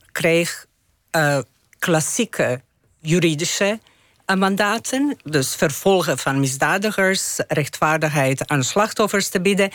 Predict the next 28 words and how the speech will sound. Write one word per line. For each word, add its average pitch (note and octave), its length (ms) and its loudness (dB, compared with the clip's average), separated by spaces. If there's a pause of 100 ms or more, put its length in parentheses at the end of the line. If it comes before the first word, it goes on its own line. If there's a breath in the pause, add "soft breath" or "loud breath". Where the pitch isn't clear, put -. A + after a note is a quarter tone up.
(240 loud breath)
en A3+ 220 0
afschrikken F3+ 880 0 (280)
die F#3+ 200 0
andere G3+ 300 2
potentiële C3+ 600 -2
daders C3 400 0
van E3 160 -6
soort-, - 340 -4
soortgelijke D#3 720 0
misdaden. D3 600 0 (440 loud breath)
Maar F3+ 340 2
in G3+ 180 2
een F3+ 140 0
bredere A#3+ 480 2
mandaat C#3+ 500 0
werd G#3 240 -2
ook A3+ 300 0
gesproken G3 840 0
dat F#3 140 -2
het G3+ 160 0
een F#3+ 180 0
belangrijke G3+ 600 0
bouwsteen D#3 460 0
zou D3 160 0
zijn, D3 240 2
inderdaad, D3 460 2
voor C3+ 140 -8
verzoening, D3+ 680 0